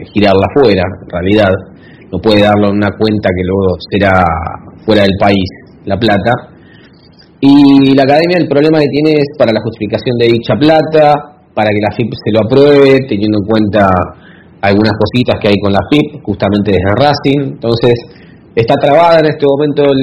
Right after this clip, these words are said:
el, el tema, está trabado en la fip, hay que esperar, se va a resolver,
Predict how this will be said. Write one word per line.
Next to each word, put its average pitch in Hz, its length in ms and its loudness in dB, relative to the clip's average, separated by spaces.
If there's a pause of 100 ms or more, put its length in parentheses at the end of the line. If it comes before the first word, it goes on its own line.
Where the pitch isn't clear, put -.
el, 123 180 -4 (580)
el 117 220 -2
tema, 160 300 2
está 120 120 -2
trabado 117 420 2
en 117 60 0
la 120 120 -4
fip, 180 240 -2 (460)
hay 120 120 2
que 131 180 -2
esperar, 156 440 2 (140)
se 113 100 -2
va 165 100 4
a 170 60 2
resolver, 143 600 0